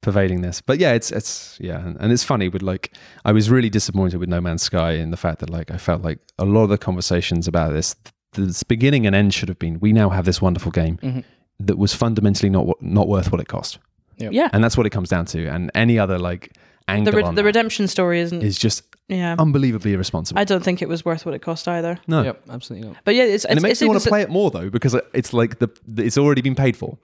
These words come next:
Speaker 3: Mm.
Speaker 1: Like, the cost is already there.
Speaker 3: But let's say as a, as a, as a journalist, you're always aware of the, um, yeah, you're always aware of the agenda when you're interviewing someone.
Speaker 2: Mm-hmm.
Speaker 3: And trying to get around that is really, really hard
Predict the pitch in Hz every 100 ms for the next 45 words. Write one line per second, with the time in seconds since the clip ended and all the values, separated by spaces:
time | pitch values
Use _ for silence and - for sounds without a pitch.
0 | - 214 196 101 - - 110 127 127 -
1 | 107 107 95 80 - - - - - 254
2 | 285 294 247 240 220 - 220 - 208 202
3 | 180 170 160 - 170 160 156 156 160 156
4 | 151 151 - 151 143 143 - _ _ _
5 | _ _ _ _ _ _ - 151 151 143
6 | 147 - _ _ _ _ _ _ _ _
7 | - 190 156 190 233 233 196 190 175 165
8 | 165 165 165 120 - - - - _ 170
9 | 170 160 156 - - 151 - - 180 127
10 | 117 - _ _ _ - 151 135 _ -
11 | 220 208 196 - 170 170 160 147 185 196
12 | 170 151 151 139 -